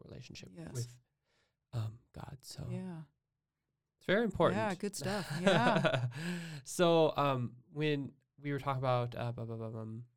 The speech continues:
Speaker 1: loving God,
Speaker 2: Mm-hmm.
Speaker 1: like, how you, uh,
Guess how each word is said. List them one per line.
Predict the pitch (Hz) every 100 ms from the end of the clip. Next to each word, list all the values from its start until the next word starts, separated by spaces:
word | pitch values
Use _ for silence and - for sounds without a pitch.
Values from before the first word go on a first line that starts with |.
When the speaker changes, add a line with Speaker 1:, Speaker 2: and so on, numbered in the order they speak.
| _ _
Speaker 1:
loving | 139 139 123
God, | 107 - _ -
Speaker 2:
Mm-hmm. | 208 208 196
Speaker 1:
like, | 139 113 -
how | - 131
you, | 123 120 123 120 113 -
uh, | 120 113